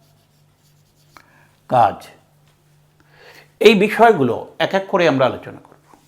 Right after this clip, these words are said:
প্রথম যে বিষয়টি, সেটা হলো <clears throat> এমআরএনএ কি? নামের মধ্যেই আছে যে non-genetic আরএনএ, ক্রোমোজোমাল ডিএনএ থেকে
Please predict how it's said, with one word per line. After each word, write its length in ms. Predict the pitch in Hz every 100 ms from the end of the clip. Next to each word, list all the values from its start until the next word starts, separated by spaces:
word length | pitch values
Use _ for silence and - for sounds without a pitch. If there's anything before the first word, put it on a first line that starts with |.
| _ _ _ - _ _ - _
প্রথম 340 | 185 196 226
যে 100 | 202
বিষয়টি, 460 | 127 - 117 95 - _ _ - _ -
সেটা 260 | - 170 143
হলো 280 | 113 - - _ _ _ - _ _ _
<clears throat> 120 | 185 160 120 - - _ _ _ _ _ _ _ _ _ _ - - _ _ _ _
এমআরএনএ 560 | 190 190 180 151 110 92
কি? 180 | - _ _ _ _
নামের 300 | 156 160 208
মধ্যেই 300 | 208 165 101
আছে 180 | - _ _ _ _ _ _ _ - -
যে 180 | 160 208
non-genetic 680 | 185 185 170 143 123 117 104
আরএনএ, 360 | 101 101 - _ _ _ _ _ _ _ _ _ _ _ _ _ _ _ _ _ _ _
ক্রোমোজোমাল 540 | - 185 202 180 180 165
ডিএনএ 400 | 107 127 110 98
থেকে 280 | - _